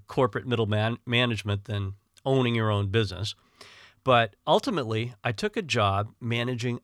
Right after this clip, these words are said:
a utility auditing company. This is where it all came together for me. Three years later, I bought that company from the founder. Yep, I was finally in business.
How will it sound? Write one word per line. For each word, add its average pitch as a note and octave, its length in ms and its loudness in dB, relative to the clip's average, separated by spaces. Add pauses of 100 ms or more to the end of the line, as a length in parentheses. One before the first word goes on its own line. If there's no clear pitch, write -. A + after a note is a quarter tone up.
a A#2+ 80 -6
utility D3 680 -4 (140)
auditing B2 480 -2 (280)
company. - 500 -6 (580)
This C#3+ 640 -2
is A#2 280 -2
where A#2+ 340 0
it G#2+ 160 -2
all A#2 380 2
came A#2 400 -2
together G#2+ 400 0
for G2+ 160 -8
me. G2+ 260 -12 (640)
Three D#3+ 340 -4
years G3 300 0
later, A#2 400 0 (460)
I G#2+ 80 0
bought C#3 380 0
that G#2 200 -4
company G#2 360 -4
from G#2+ 220 -4
the A2 80 -4
founder. C#3+ 480 0 (520)
Yep, D#3+ 240 6 (320)
I A#2+ 160 4
was A2 260 -2
finally E3 600 2
in D#3+ 120 0
business. G#2+ 520 0